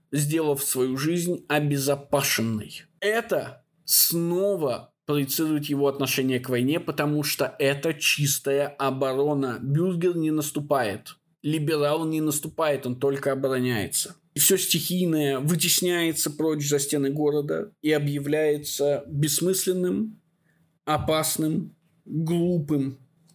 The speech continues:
после чего ему подписывается смертный приговор. Однако, сколько ни объявляй опасное бессмысленным и глупым, от этого оно никуда не денется. Кроме того,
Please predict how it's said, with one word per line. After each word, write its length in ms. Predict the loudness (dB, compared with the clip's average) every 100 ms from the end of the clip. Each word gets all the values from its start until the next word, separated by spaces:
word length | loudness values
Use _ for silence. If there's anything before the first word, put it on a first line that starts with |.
| _ _ -2
после 280 | 0 0
чего 240 | 0 2 2
ему 180 | 2 0
подписывается 1120 | -2 -2 -2 0 2 0 0 0 0 -4 -12 _
смертный 480 | -4 0 0 0 -2
приговор. 680 | 0 0 0 -2 -6 -14 _ -6
Однако, 720 | -2 0 0 0 0 -2 -2 -4
сколько 500 | -4 0 0 0 0
ни 100 | 2
объявляй 560 | 2 0 0 0 0
опасное 720 | 0 -2 0 2 2 0 0
бессмысленным 880 | 2 2 2 2 2 0 -2 0 0
и 80 | 0
глупым, 540 | 0 0 0 0 -2 -2
от 220 | -2 2
этого 360 | 2 2 0
оно 180 | 0 0
никуда 380 | 0 -2 -2 0
не 140 | 0
денется. 560 | 0 -2 -2 -4 -6 -10 _ _ _
Кроме 480 | -2 0 2 0 0
того, 460 | -2 -2 -4 -6